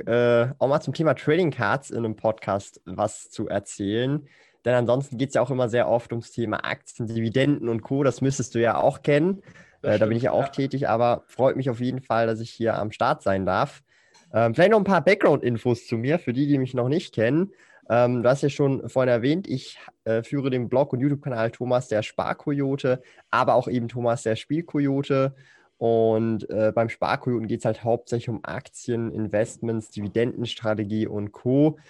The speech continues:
Speaker 1: Und, äh, beim Spielkoyote geht's halt eben dann auch um die Trading Cards, also Pokémon, Yu-Gi-Oh! und andere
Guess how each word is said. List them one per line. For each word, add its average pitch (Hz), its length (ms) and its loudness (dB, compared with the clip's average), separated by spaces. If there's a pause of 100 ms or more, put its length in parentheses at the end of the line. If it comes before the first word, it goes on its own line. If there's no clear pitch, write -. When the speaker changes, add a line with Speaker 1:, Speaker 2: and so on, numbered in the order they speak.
(360)
Speaker 1:
Und, 110 500 2
äh, 107 220 2
beim 110 160 2
Spielkoyote 113 580 -2
geht's 113 180 -2
halt 110 120 -2
eben 110 240 -2
dann 104 120 0
auch 107 200 -4
um 107 100 -4
die 101 120 -4
Trading 113 500 -2
Cards, 101 480 -2
also 95 140 -4
Pokémon, 107 760 -4
Yu-Gi-Oh! 104 480 -2
und 101 220 -6
andere 104 520 -4